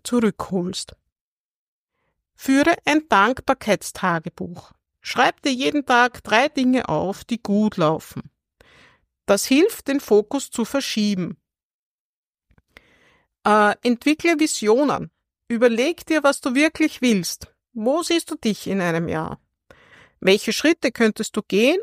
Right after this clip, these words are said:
um genau dorthin zu kommen? Und Hilfe annehmen.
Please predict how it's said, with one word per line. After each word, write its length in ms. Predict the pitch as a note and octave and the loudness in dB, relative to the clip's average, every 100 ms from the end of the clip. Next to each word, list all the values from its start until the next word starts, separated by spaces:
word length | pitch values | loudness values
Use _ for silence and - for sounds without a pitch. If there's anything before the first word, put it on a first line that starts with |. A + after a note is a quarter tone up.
| A#4+ | -2
um 140 | B3+ | 0
genau 240 | A3+ G#3+ F3+ _ | 2 2 0 _
dorthin 640 | E3+ F3+ C#4 - F#3+ F#3 - | 2 2 2 -4 -4 -4 -6
zu 140 | - | -12
kommen? 460 | - E4+ A#3 E3 - _ _ _ _ _ _ _ _ _ _ _ _ - | -4 -2 -2 -4 -8 _ _ _ _ _ _ _ _ _ _ _ _ 2
Und 260 | C#4+ E4+ | 2 2
Hilfe 500 | - D4+ C4+ A#3 G3+ | 2 2 2 0 -2
annehmen. 640 | F3+ F3 E3+ F3+ F#3+ F#3 | -2 -2 -4 -4 -6 -8